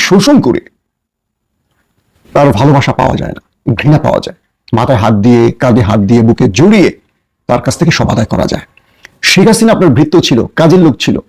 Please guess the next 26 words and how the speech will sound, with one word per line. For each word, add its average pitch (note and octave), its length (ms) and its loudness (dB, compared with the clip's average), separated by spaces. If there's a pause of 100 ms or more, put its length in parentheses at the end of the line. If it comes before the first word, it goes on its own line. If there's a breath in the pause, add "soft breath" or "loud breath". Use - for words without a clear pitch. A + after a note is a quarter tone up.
(180)
ঘরের E3 260 2 (380 loud breath)
সার্ভেন্ট D#3+ 440 2
ছিল। - 120 -6 (600)
আমরা D3+ 300 2
তো G3+ 120 2
নই। G#2 120 -2 (340 soft breath)
শেখ G3 240 2
হাসিনা A3 240 2
আপনাকে F#3 320 0
যে E3+ 140 4 (100)
ব্ল্যাঙ্ক D#3+ 260 2
চেক G3 100 2 (100)
দিয়েছে, F3+ 260 2 (600)
এটা G3+ 200 4 (300)
অবৈধভাবে G#3 460 2 (100)
ক্ষমতায় F#3 360 0
থাকার F3 220 0
জন্য E3 120 2 (100)
দিয়েছে। A2 300 -2
শেখ - 140 0
হাসিনার G3 260 0
কিচ্ছু C#4 240 0
দরকার E3+ 160 2
নেই, D3 100 2
শুধু F#3+ 160 4
অবৈধ E3+ 180 2